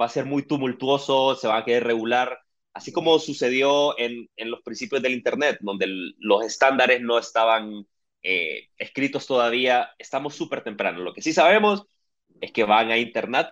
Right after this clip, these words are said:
eh, va-, van a intentar controlarla, van a intentar quitarnos la privacidad, pero eso depende de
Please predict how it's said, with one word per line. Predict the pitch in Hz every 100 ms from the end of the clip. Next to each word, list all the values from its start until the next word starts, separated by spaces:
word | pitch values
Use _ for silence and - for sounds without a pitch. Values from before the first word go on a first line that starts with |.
| -
eh, | 131
va-, | 123 131
van | 131
a | 139 135
intentar | 139 131 127 139 139
controlarla, | 156 135 139 147 147 139
van | 117 110 110
a | 107 107 -
intentar | 113 107 104 104 123 131 139 - _ _
quitarnos | 123 117 131 139
la | 139
privacidad, | 127 127 117 117 127 135 -
pero | 104 101 95 87 87
eso | 113 139
depende | 123 127 127 123
de | 110 101 98 -